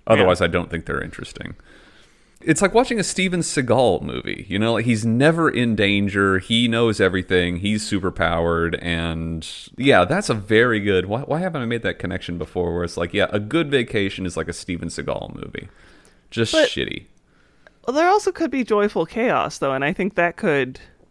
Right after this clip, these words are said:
Speaker 2: that could be good for telling. I mean, this, in
Speaker 1: Yeah,
Speaker 2: this
Speaker 1: but I,
Speaker 2: case, it
Speaker 1: but
Speaker 2: wasn't
Speaker 1: sell
Speaker 2: very
Speaker 1: the chaos.
Speaker 2: No.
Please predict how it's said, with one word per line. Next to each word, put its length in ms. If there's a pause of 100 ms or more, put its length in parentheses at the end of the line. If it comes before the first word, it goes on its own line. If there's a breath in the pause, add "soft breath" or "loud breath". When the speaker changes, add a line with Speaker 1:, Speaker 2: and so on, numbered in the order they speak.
(240)
Speaker 2:
that 160
could 140
be 320 (300)
good 180
for 160
telling. 480 (120)
I 40
mean, 120
this, 200
in 160
Speaker 1:
Yeah, 180
Speaker 2:
this 40
Speaker 1:
but 100
I, 80
Speaker 2:
case, 100
it 40
Speaker 1:
but 100
Speaker 2:
wasn't 80
Speaker 1:
sell 160
Speaker 2:
very 180
Speaker 1:
the 60
chaos. 680
Speaker 2:
No. 280